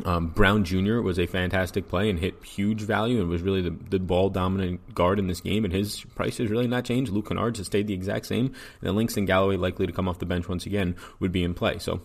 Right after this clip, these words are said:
it seems like once again in Detroit, you're going to have value in Luke Kennard. Price doesn't change after hitting and smashing value with these two guys out last time. Brown Junior, Galloway, it's just very odd, and this is just where it starts. D'Angelo Russell is questionable with an ankle injury,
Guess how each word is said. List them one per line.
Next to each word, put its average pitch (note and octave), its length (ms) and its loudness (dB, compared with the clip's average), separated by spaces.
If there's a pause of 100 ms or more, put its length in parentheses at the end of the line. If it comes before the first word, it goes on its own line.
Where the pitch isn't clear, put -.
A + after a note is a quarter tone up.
(120)
it F2+ 180 -4
seems F#2+ 240 -2
like F#2+ 160 0
once F#2 220 -2
again G#2+ 260 -2
in G#2 140 0
Detroit, G#2+ 340 0
you're F2+ 100 -2
going F2+ 180 -2
to F#2 60 -6
have F#2 160 -2
value E2 300 0
in F2+ 100 0
Luke F2 180 -2
Kennard. E2+ 280 -2
Price F2+ 220 -2
doesn't F2+ 220 -2
change F2 220 -4
after F2+ 220 -4
hitting F#2 280 -4
and E2+ 100 -6
smashing F2 400 -6
value F2+ 260 0
with F2 140 -4
these F#2 160 -4
two G2+ 100 -4
guys F#2 220 0
out F#2 120 -4
last F#2+ 220 -4
time. A#2+ 220 -2 (240)
Brown F2+ 220 0
Junior, F2+ 260 -2
Galloway, F#2+ 460 0 (200)
it's G2+ 220 0
just A2 100 2
very F#2+ 220 4
odd, G2 200 2
and F2+ 80 -2
this F#2 140 -4
is F2+ 60 -8
just F#2+ 160 -4
where F2 100 2
it - 80 -8
starts. - 340 -2
D'Angelo F#2+ 360 2
Russell G2 260 2
is E2+ 60 -6
questionable F#2+ 380 -2
with E2+ 100 -4
an F#2 80 0
ankle A2 240 0
injury, F2+ 260 0